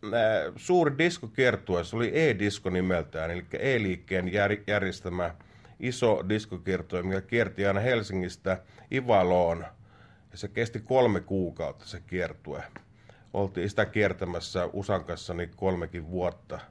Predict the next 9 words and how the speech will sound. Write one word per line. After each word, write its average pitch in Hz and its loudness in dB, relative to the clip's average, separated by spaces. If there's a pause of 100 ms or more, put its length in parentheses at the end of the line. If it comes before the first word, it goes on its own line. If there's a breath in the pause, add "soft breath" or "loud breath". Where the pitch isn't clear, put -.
(840 soft breath)
Ja 80 -4 (320)
kiertue 117 4
vei 135 6
sitten 113 -2
meidät 113 2
myös 117 -2
Kostamukseen, 104 2
elikkä 101 -2
Venäjän 104 2